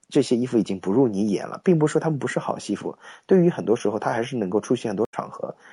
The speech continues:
但只不过是因为你已经接触到更好的东西了。所以说，其实生活中做很多事情都是一样，如果你已经 aim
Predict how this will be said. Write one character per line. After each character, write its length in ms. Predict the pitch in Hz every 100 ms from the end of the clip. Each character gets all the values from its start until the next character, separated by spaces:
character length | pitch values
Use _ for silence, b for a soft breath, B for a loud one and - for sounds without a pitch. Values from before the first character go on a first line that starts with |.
| B
但 140 | - 147
只 140 | 95
不 160 | - 107
过 200 | 143 104
是 200 | - 117
因 180 | 123
为 140 | 127 104
你 220 | 95 131
已 100 | 101
经 220 | - 113
接 120 | 107
触 140 | - 117
到 100 | 135
更 180 | - 147
好 160 | -
的 120 | -
东 180 | - 85
西 120 | -
了。 100 | - _ B B B -
所 180 | - 170
以 100 | 120
说， 260 | 147 143 B -
其 140 | 165
实 60 | -
生 120 | 202
活 80 | 165
中 160 | 175
做 100 | 180
很 160 | 170 98
多 120 | 120
事 100 | -
情 180 | 135 101
都 120 | 110
是 80 | 107
一 80 | 85
样， 240 | 80 - B B
如 120 | - 175
果 120 | 190
你 100 | 143
已 40 |
经 200 | 123 131 -
aim 340 | 165 139 95